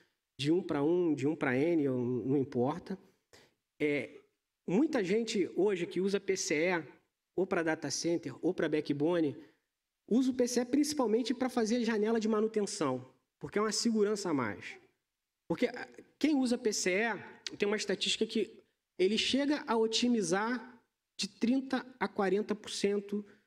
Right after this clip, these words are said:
ah, de banda no link. Por exemplo, não sei eu que tô falando isso, o pessoal, por exemplo, do Google fala isso. De banda dentro dos serviços que ele tem. E uma vez que você tem a otimização de serviço, de banda, de link,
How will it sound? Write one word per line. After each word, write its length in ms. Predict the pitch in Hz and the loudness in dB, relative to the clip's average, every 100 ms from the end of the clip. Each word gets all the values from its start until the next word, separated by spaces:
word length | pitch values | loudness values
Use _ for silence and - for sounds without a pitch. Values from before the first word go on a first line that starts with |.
| _ _ _ | _ _ _
ah, 1040 | 175 180 175 175 170 170 170 165 165 156 151 - _ _ _ _ _ - | 0 2 2 2 2 2 2 0 0 -2 -4 -8 _ _ _ _ _ -8
de 140 | 151 | -4
banda 520 | 175 196 196 131 107 - - _ | 0 0 0 -2 -4 -8 -20 _
no 60 | 170 | 0
link. 320 | 175 156 - | 2 0 -2
Por 120 | 147 | -2
exemplo, 220 | 160 190 196 | -2 0 -2
não 80 | |
sei 100 | 202 | -2
eu 40 | 190 | -2
que 60 | |
tô 60 | 196 | -2
falando 300 | - 185 180 | 0 2 2
isso, 140 | 156 | 0
o 40 | 170 | -4
pessoal, 240 | 151 170 | -4 -4
por 140 | 165 165 | -2 0
exemplo, 220 | 165 170 | 0 0
do 80 | 175 | -2
Google 300 | 165 202 151 | 0 2 0
fala 300 | 147 135 120 | 0 -2 -2
isso. 400 | 110 - - - _ _ _ _ _ _ _ _ _ _ | -4 -6 -14 -20 _ _ _ _ _ _ _ _ _ _
De 80 | 151 | -2
banda 320 | 156 185 196 185 - | 2 2 2 -2 -4
dentro 320 | 143 202 214 | 0 2 2
dos 160 | 190 | 0
serviços 380 | - 190 180 - | 2 0 0 -6
que 160 | - 185 | -2 0
ele 140 | 175 | 0
tem. 340 | 180 131 107 - - _ _ - | 0 0 0 -4 -14 _ _ 0
E 60 | |
uma 140 | 196 233 | 2 2
vez 160 | 294 | 0
que 60 | - | 0
você 160 | 302 285 | 0 2
tem 100 | 254 | 0
a 40 | |
otimização 480 | 240 233 220 202 214 | 2 0 0 0 0
de 100 | 190 | -2
serviço, 640 | - 220 180 170 214 - | 0 2 2 2 0 0
de 100 | 165 165 | -2 0
banda, 360 | 170 220 165 | 0 2 0
de 100 | 160 | 0
link, 580 | 156 156 247 233 - 123 | 2 4 4 0 -2 -8